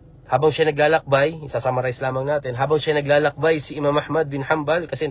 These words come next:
may tanong si, ano, eh, si Abu Yahya. Eto yung tanong ni Abu Yahya, ah, "Salam, pwede bang nag-, pwede bang nagpapapawis sa umaga at habang nag-, nagdidikir, kumbaga,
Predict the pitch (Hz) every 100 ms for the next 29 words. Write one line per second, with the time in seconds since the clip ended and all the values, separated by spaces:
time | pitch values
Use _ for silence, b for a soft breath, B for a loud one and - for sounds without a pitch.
0 | 131 - 151 156 151 151 170 139 143 151
1 | 160 156 123 B B - 143 175 165 170
2 | 175 165 160 185 - 180 185 185 b b
3 | b - - 143 143 170 185 208 175 190
4 | 190 180 190 190 185 175 - 139 165 160
5 | - - - - - - 180 196 196 175
6 | 151 117 - - - - - - - -
7 | - - 147 156 170 175 - 180 170 147
8 | 185 151 160 147 120 131 - - - -
9 | - - - - - 165 - 214 220 208
10 | 180 180 175 - - - - - 175 156
11 | 190 165 - 151 165 156 160 160